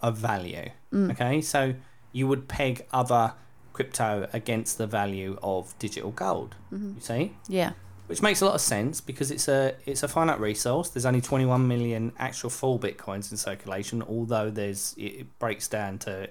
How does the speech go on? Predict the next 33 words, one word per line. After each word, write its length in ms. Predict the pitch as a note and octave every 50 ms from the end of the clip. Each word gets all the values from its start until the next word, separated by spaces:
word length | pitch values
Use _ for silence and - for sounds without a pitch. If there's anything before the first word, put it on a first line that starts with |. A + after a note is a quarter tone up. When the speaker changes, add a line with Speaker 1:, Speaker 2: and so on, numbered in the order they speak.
| - - -
Speaker 1:
endless 280 | B2 A2 G2+ F#2 -
denominations 800 | - A2 G#2+ G#2 G2+ G2 G2 G2 G2 F#2+ G2 - - F#2 F#2+ -
in 100 | F#2+ F#2+
Satoshis 580 | F#2 - - - - A2 G2+ G2 - - F#2 G2
and 80 | F#2+
whatever 300 | G2 F#2 F#2 F#2+ G2 F#2+
else. 180 | F#2 F2+ F#2+ -
So 80 | - D3
it 80 | E3
can 220 | - A3 A3 G3+ F3
actually 220 | D#3 - - C3
be 120 | B2 A#2
used 460 | B2+ C3+ B2 A2 G2+ G2 G#2+ - - - - - - - - - - - - - - - - -
to 100 | - -
pay 200 | B2 C#3 C3+ B2
for 120 | B2 - A2+
things. 420 | - - G#2+ G2+ G#2 B2+ C3 B2+ -
Speaker 2:
Yeah. 240 | A3+ - G2 F#2 - - - -
Speaker 1:
I 60 | - C#3+
can't 300 | C3 - E3+ D#3 D#3 -
see 100 | - C#3
many 220 | C3+ C3 B2+ A#2+
people 240 | - B2+ A#2+ A2+ A2+
wanting 240 | A#2 A#2+ A#2 A#2 G#2+
to 120 | - A#2
sell 320 | - - C#3 B2+ B2 A#2 A2+
gold 500 | - A#2 A2 A2 A#2 A#2 A#2 A2+ A2 - -
if 240 | - B2 A#2 - -
gold's 320 | - B2+ A#2 A#2+ A#2+ A2 A2
value 360 | B2 A#2+ B2 A#2+ A2+ G#2+ G#2
is 120 | A2 G#2 -
going 300 | - A#2+ A#2 A2+ A2+ A2
up 260 | A2 - - -